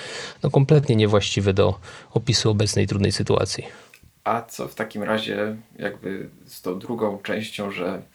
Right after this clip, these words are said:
Speaker 2: jakieś zaciśnięcie pasa, jeśli dobrze rozumiem, miało być zmniejszenie wydatków publicznych, że to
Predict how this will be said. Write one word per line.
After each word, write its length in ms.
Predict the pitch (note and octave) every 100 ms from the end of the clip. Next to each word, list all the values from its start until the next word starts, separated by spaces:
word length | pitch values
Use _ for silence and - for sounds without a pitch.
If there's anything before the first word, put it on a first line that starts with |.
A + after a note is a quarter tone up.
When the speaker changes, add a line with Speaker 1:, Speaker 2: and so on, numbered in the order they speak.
| - - _
Speaker 2:
jakieś 800 | - G2 F#2+ - - - - -
zaciśnięcie 720 | - - - - A#2+ A#2+ A2+ G2+
pasa, 460 | G2+ G2+ F2 D#2 - -
jeśli 220 | - -
dobrze 220 | F2 F2+ F2+
rozumiem, 380 | F2+ G2 F#2
miało 160 | F#2 F2+
być 180 | F2+ -
zmniejszenie 680 | - F#2+ F#2 F#2+ A#2 A2 G#2
wydatków 480 | G#2 G2+ - G#2
publicznych, 580 | - G2 G2+ G2 G2+ G2
że 240 | F#2+ F#2+ F#2 - - - _ _
to 180 | F#2+